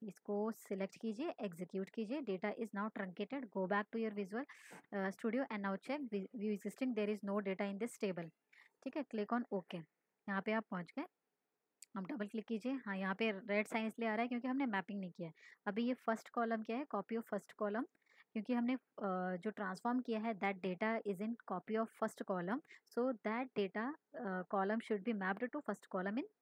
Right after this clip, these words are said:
data destination। आप इसको click on okay कर लीजिए। Now this is correct। आप package को execute कर सकते हैं,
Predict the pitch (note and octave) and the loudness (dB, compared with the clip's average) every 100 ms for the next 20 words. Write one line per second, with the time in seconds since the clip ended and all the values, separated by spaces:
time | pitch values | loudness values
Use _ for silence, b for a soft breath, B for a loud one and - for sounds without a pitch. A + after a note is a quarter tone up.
0 | _ _ G3 F#3+ F#3+ G3 - G3 F3 - | _ _ 0 0 0 -2 -2 -4 -4 -6
1 | F3+ G#3 _ C4 B3 G#3 - - G3+ F#3+ | -10 -14 _ -6 -6 -6 -10 -6 -4 -2
2 | F#3+ F3 F#3 F#3+ F#3+ G3 E4 B B _ | -4 -4 -4 -4 -2 -4 -8 B B _
3 | F#3+ F#3+ F#3+ - G#3+ - F#3 G3 - - | -2 -2 -2 -6 -8 -4 -2 -2 -6 -14
4 | _ b b - G4+ - _ - A3 A3+ | _ b b 0 0 -2 _ -2 0 0
5 | A3 - G#3 F3 - G#3 G3 G#3 G#3 - | -4 -2 -4 -4 -6 -4 0 -2 -2 -6
6 | A3+ C#4+ | -4 -4